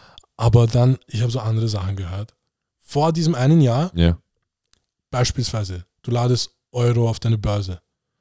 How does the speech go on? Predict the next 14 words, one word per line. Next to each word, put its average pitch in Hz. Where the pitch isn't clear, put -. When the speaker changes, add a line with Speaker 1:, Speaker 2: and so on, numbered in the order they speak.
Speaker 1:
du -
kaufst -
Bitcoin, 131
mit 120
diesem 123
Bitcoin 123
kaufst 123
eine 139
andere 123
Währung, 117
dann 127
denkst 135
du 151
irgendwann, 135